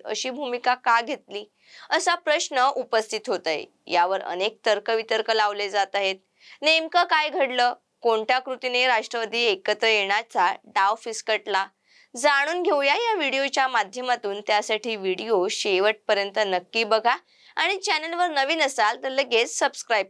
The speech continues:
करा. नमस्कार, मी धनश्री पाठारे. आपण पाहतात आपले आवडते न्यूज पोर्टल टाइम महाराष्ट्र. बारामती तालुक्यातील माळेगाव सहकारी साखर कारखान्याच्या निवडणुकीमुळे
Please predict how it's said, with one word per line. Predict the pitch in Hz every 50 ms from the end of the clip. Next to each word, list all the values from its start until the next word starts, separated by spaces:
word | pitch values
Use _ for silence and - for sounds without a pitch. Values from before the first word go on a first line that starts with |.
| _ -
करा. | 180 170 165 170 _ _ _ _ _ _ _ _ _ _ _ _ _ _ _ - - - _ -
नमस्कार, | 381 339 311 339 349 - - - 302 311 359 370
मी | 370 381
धनश्री | 339 359 294 285 285 - 294 294
पाठारे. | - 277 269 254 247 - 254 247 285
आपण | 294 262 226 - - 262 277
पाहतात | 277 269 233 240 226 202 196 - 208 240 -
आपले | 233 208 - - 202
आवडते | 202 190 185 190 226 240 233 269 262
न्यूज | 254 247 247 247 -
पोर्टल | - 254 240 240 240 254 269 294 277 -
टाइम | 220 196 190 190 196
महाराष्ट्र. | 220 208 175 175 175 180 - - - 170 165 _ - - - - - _ _ _ -
बारामती | 285 302 311 320 349 370 370 381 349 370 381
तालुक्यातील | 330 359 311 285 277 294 262 285 285 285 - 285 294 302
माळेगाव | 285 262 240 214 214 226 254 285 262 262 262 262 285
सहकारी | 277 - 302 269 233 220 220 233 226 226 233 247
साखर | 247 - 285 226 - - 247 254
कारखान्याच्या | 294 - 294 262 269 - 294 262 254 254 254 - 269 254
निवडणुकीमुळे | 262 254 220 202 202 208 196 226 233 233 - 240 240 233 220 196 175 180